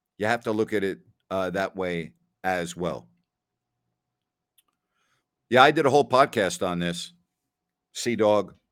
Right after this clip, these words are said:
on, uh, last week. I don't know if you had a chance to listen to it, but I did my podcast on that. It was embarrassing. You know what's more embarrassing, Sea Dog, is that Outkick are pretty much,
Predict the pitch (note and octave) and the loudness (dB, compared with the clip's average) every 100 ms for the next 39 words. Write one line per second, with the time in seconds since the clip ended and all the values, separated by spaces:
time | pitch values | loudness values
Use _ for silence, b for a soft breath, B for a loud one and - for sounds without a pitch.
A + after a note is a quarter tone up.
0 | _ _ G#2+ G#2+ G#2 G2+ G2 F#2 A2 A2+ | _ _ -2 0 0 -2 -2 -2 0 0
1 | - A2 A#2+ - _ _ _ _ _ - | -2 -6 -6 -8 _ _ _ _ _ -8
2 | G2+ G#2 F#2 G#2 G2 F2 G#2+ F#2+ - F#2 | -4 -2 -2 -2 -2 -4 -6 -6 -8 -4
3 | A2+ - F2+ G2+ F#2 F2 F2 _ _ _ | -4 -4 -8 -6 -4 -4 -6 _ _ _
4 | _ - F2+ F2+ F#2 - _ _ _ _ | _ -8 -4 -2 -2 -8 _ _ _ _
5 | _ _ _ F2 G2 B2+ C3 C3 B2 - | _ _ _ -10 -4 -2 -4 0 -2 0
6 | D#2+ - F2 E2 E2 D#2+ G#2 F#2+ F2 E2+ | -6 -6 -8 -6 -6 -4 -4 -6 -6 -4
7 | D2+ - D2+ b b B2+ D3+ C3 B2 D3 | -4 -8 -14 b b 0 0 0 -2 -2
8 | D3 C#3+ D3 - C#3 - C#3+ D3 D3+ D#3 | 2 2 2 -2 -8 -4 -2 4 4 2
9 | C#3 b b b b b b b - B2 | -4 b b b b b b b -6 -4
10 | A#2 C3 A#2 A2 - _ _ _ _ - | 2 4 4 2 -6 _ _ _ _ 2
11 | D3+ F3 - B2 A2+ - _ _ _ _ | 4 4 0 0 0 -6 _ _ _ _
12 | _ _ _ _ _ _ _ _ _ _ | _ _ _ _ _ _ _ _ _ _
13 | - A#2 - E3+ D3 B2+ - | 0 2 4 2 2 -2 -6